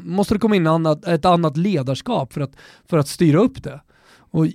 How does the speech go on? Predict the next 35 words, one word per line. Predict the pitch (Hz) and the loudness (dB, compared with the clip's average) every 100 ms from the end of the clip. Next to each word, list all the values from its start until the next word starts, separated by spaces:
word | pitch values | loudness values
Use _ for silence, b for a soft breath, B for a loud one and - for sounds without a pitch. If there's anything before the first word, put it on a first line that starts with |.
| - | -6
Jens | 165 190 226 | -2 0 0
sa | - 175 | 2 0
ju | |
själv | 135 208 247 170 | 0 0 0 0
igår, | 143 233 156 147 151 135 | -2 -2 -2 -4 -8 -4
jag, | 139 160 | -4 -2
jag | 156 202 | 0 2
vill | 220 | 2
honom | 180 175 170 | 2 2 0
jätteväl, | 170 - 170 190 131 - _ _ _ _ - | 0 -2 -2 -4 -6 -14 _ _ _ _ -2
men | 180 175 | 2 2
han | 175 165 | 2 0
sa | 180 202 | 2 2
ju | |
själv | - 208 170 | 2 0 0
igår | 165 226 147 | 0 0 0
att | 131 | -2
han | 147 151 | -2 0
är | 147 139 | -2 -2
fullt | - 180 | -4 -4
förstående | - 147 190 233 170 | -6 -4 -4 -2 -2
om | 123 | -4
hans | 117 117 - B B B _ | -6 -10 -14 B B B _
position | 180 - - 180 160 147 | -4 -2 2 2 4 2
eller | 139 | 2
hans | 143 139 - | 0 -2 -6
roll, | - 147 190 156 135 127 _ _ | -2 2 4 4 0 -4 _ _
eh, | 135 131 135 | -10 -8 -8
ifrågasätts. | 143 143 165 139 - 214 - - b b b b b b - | -6 -2 -2 0 -4 -6 -10 -16 b b b b b b -8
Jag | 175 | -4
menar, | 170 160 - _ - | -4 -6 -12 _ -6
har | 196 | -4
man | 202 | 0
kommit | 220 190 | 0 0
till, | 208 | -2